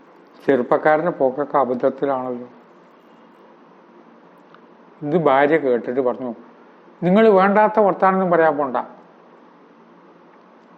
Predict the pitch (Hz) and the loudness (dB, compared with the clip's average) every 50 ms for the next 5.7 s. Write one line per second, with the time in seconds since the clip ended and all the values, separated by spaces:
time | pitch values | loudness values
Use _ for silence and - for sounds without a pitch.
0 | - 151 156 175 208 220 202 190 180 185 180 214 208 - - 185 175 170 170 - | -10 -4 -2 2 2 4 4 4 2 2 2 0 0 0 0 0 0 0 0 -2
1 | 208 196 175 170 - 160 139 123 123 - - - - - - - - - - _ | -2 0 0 -2 -4 -4 -6 -8 -8 -10 -12 -18 -20 -20 -20 -20 -20 -20 -20 _
2 | _ _ _ - - _ - - - _ _ _ _ - - - - - - - | _ _ _ -20 -20 _ -20 -20 -20 _ _ _ _ -20 -20 -20 -20 -20 -20 -20
3 | - - - - - _ - - 196 220 196 190 196 202 196 196 190 190 185 170 | -20 -20 -20 -20 -20 _ 0 2 4 4 6 6 6 4 4 4 2 2 0 0
4 | 190 202 185 - 202 196 190 196 185 185 185 185 185 170 180 175 180 175 - 196 | 0 -2 0 2 2 4 4 4 4 4 4 2 2 2 0 -2 -2 0 2 2
5 | 175 165 170 175 170 180 170 151 151 131 - 127 113 | 2 2 2 0 0 0 0 0 -2 -4 -4 -6 -8